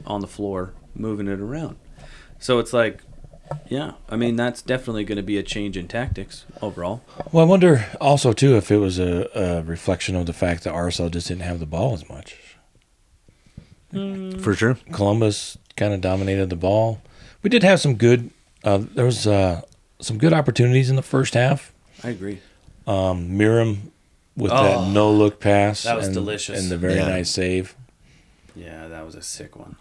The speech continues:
Speaker 2: That was really good.
Speaker 1: Oof. I want more of that kinda stuff.
Speaker 3: Right? No, we, that,
Speaker 1: Oh.
Speaker 3: that's the thing. The more chances you get, the better they look, the easier the ball goes in the net, right? I think that's,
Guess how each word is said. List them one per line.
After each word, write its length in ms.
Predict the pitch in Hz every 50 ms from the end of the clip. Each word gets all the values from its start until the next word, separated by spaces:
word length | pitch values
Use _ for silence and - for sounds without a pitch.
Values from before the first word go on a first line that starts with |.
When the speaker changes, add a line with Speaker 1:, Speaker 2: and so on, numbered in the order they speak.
| _
Speaker 2:
That 300 | - 104 92 92 92 98
was 160 | 90 82 82 80
really 240 | 80 80 76 71
good. 240 | 69 67 67 67 71 - - -
Speaker 1:
Oof. 300 | - - - - - - _ _ _ _ _ - _ - - - - - - _ _ _
I 60 | - 147
want 160 | 131 87 85
more 160 | 90 87 82
of 60 | 82
that 180 | 80 80 80 -
kinda 160 | - 80 -
stuff. 360 | - - - 85 82 - - - -
Speaker 3:
Right? 420 | 90 98 110 135 151 156 151 - - - - _ _ _ _ - -
No, 220 | 110 120 127 113
we, 340 | 92 95 101 104 95 - 82 92
that, 280 | 90 113 117 120 110
Speaker 1:
Oh. 40 | 110
Speaker 3:
that's 200 | 117 120 117 -
the 80 | 131 120
thing. 340 | - - 127 139 120 92 90
The 100 | 98 101
more 240 | 101 107 113 120 113
chances 500 | - - 104 107 117 117 - 107 95 98
you 60 | 90
get, 440 | 80 85 98 110 117 101 87 - - - - - - - - - -
the 80 | 98 90
better 280 | 80 98 98 98 95
they 160 | 90 95 92
look, 280 | 87 85 87 92 101 -
the 100 | - 85
easier 340 | 78 98 95 90 95 92 87
the 80 | 80
ball 220 | 73 80 85 90 92
goes 220 | 82 87 87 80 87
in 100 | 80 80
the 80 | 76
net, 400 | 76 78 92 101 87 73 71 -
right? 280 | 76 80 82 90 92 -
I 80 | 85
think 240 | 80 - 92 90 85
that's, 360 | - 90 87 - - - -